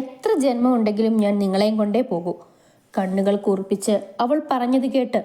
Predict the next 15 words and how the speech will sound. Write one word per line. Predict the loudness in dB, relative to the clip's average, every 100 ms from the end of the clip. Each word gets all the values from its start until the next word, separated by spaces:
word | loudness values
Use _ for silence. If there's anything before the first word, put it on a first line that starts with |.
| -4
അവന് | -8 -4 -4
ചിരി | -2 -4 -2
വന്നു. | -2 -2 -4 -10 -20 _
"എൻ്റെ | _ -4 0
കൈ | 0 0
വിട്, | 0 0 0 -2
എനിക്ക് | 0 2
വേദനിക്കുന്നു." | 2 2 0 -2 0 -2 -4 -18 _ _
അവളുടെ | -4 -2 0
മുഖം | 0 0 -2 0
കണ്ട് | 0 0 -2 -8 -8 -4
പാവം | 0 0 0 2
തോന്നി | 2 2 -2 -6 -14
അവൻ | -10 -8
കൈവിട്ടു. | -4 -4 -2 -4 -2